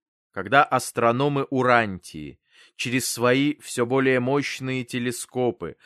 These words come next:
всматриваются в таинственные области внешнего пространства и видят там удивительную эволюцию почти бесчётного множества физических вселенных,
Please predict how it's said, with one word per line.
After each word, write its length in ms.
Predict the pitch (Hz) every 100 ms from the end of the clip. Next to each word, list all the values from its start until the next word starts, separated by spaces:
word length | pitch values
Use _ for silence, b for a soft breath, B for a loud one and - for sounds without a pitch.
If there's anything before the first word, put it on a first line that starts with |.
| b b
всматриваются 1040 | - - 123 131 - 110 98 95 92 - 98
в 100 | -
таинственные 960 | 117 127 131 117 - 107 104 107 107
области 600 | - 127 120 110 101 -
внешнего 640 | 104 98 113 110 - 95 90
пространства 1040 | - 92 - - 117 117 - - 78 - _ _ b b b
и 140 | 127
видят 460 | 131 160 143 139 _
там 260 | 139 143 -
удивительную 880 | 135 117 120 151 - 139 139 139 135 131
эволюцию 880 | 120 120 127 135 - - 101 90 b b -
почти 480 | 110 - - 151
бесчётного 920 | 143 143 - - 151 151 - 131 127 123
множества 720 | 127 135 113 107 - 98 101
физических 840 | - 101 113 - 95 - 87 -
вселенных, 840 | - 90 87 120 120 82 - _